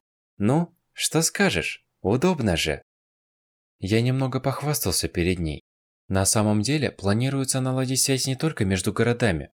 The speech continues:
но так мы можем общаться и с деревнями. Бастер долго занимался разработкой телекоммуникационных технологий с большим радиусом действий.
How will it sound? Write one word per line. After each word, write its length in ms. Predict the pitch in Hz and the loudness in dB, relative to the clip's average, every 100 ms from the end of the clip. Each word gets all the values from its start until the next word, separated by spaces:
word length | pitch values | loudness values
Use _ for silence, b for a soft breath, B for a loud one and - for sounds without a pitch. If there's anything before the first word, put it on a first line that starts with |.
| - | -4
но 140 | 107 | -2
так 260 | 113 156 101 | 0 -2 0
мы 100 | 95 | 2
можем 280 | 107 107 | 2 0
общаться 360 | 110 - 110 113 | -2 0 0 0
и 40 | |
с 80 | 107 | 0
деревнями. 600 | 107 113 117 127 123 82 - _ _ - | 2 2 2 0 -2 -4 -10 _ _ -4
Бастер 340 | 120 127 147 | -2 -2 -2
долго 320 | 143 170 - | 2 2 2
занимался 540 | 90 90 98 107 - 107 | 0 2 2 2 2 0
разработкой 640 | 104 110 110 139 - 87 | 0 0 0 -4 -2 -2
телекоммуникационных 1160 | - 101 104 110 117 117 - 113 123 127 123 - | 0 0 0 0 2 0 0 -2 0 0 0 -2
технологий 760 | 123 - 127 127 135 104 71 - | -4 0 0 0 0 -4 -10 -6
с 120 | 95 | 0
большим 400 | 110 113 135 135 | 2 2 2 2
радиусом 600 | 131 127 127 123 131 127 | 2 2 2 2 0 0
действий. 540 | 123 104 - - - | 2 2 0 -4 -10